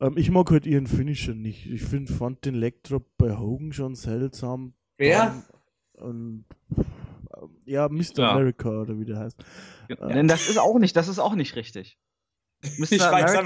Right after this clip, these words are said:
Speaker 2: das ist
Speaker 3: ist
Speaker 2: lustig.
Speaker 3: nicht Hulk Hogan. Das ist ein
Speaker 2: <laughs>
Speaker 3: Irrglaube. Das hat
Speaker 2: Oh.
Speaker 3: ein Lügendetektor-Test bewiesen.
Speaker 1: <laughs> Oh. War da damals wirklich ein Lügendetektor-Test?
Speaker 3: Ja, natürlich. Das hat doch in der Halle Bing gemacht, immer wenn, wenn die Frage richtig beantwortet wurde.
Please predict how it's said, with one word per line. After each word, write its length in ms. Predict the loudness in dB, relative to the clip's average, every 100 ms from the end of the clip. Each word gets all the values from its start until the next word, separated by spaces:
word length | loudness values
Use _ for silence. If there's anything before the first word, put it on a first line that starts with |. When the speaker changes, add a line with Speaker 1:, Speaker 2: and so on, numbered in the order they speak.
| 2
Speaker 2:
das 40 |
ist 60 | 0
Speaker 3:
ist 80 | 0
Speaker 2:
lustig. 260 | 0 0
Speaker 3:
nicht 260 | -4 -6 0
Hulk 320 | 2 2 0
Hogan. 340 | -2 -2 -2
Das 140 | -6 -8
ist 300 | -10 -14 -2
ein 140 | -2
Speaker 2:
<laughs> 240 | 0 0 4
Speaker 3:
Irrglaube. 680 | 6 4 2 -4 -6 -12 -12 -20 -18 -14 -14 -14 -20 -20 _ _ -4
Das 160 | 0
hat 140 | 0 -2
Speaker 2:
Oh. 160 | -2
Speaker 3:
ein 260 | 0 0 -2
Lügendetektor-Test 1040 | 0 2 4 0 0 -2 -2 -2 -2 -4
bewiesen. 540 | -4 -2 0 0 -4 -12 _ -10
Speaker 1:
<laughs> 160 | -8 -6
Oh. 320 | -6 -4 -4 -6 -10 -20 -20 _ 0
War 120 | 2
da 80 | 2
damals 360 | 2 2 2 0
wirklich 260 | 0 4 4
ein 60 |
Lügendetektor-Test? 920 | 6 2 0 -4 -6 -8 -8 -8 -8 0
Speaker 3:
Ja, 100 | 2
natürlich. 460 | 4 4 4 4
Das 140 | 0 -4
hat 120 | 0
doch 80 | 2
in 80 | 2
der 80 |
Halle 140 | 2 2
Bing 320 | 2 2 4
gemacht, 360 | 2 2 0 -4
immer 280 | -2 -2
wenn, 280 | 0 -2 -4 -4
wenn 180 | -4
die 100 | -2
Frage 520 | 0 2 4 2 -2 -2
richtig 260 | -6 -10
beantwortet 560 | -4 -4 -2 -2 -2 -4
wurde. 320 | -2 -2 -4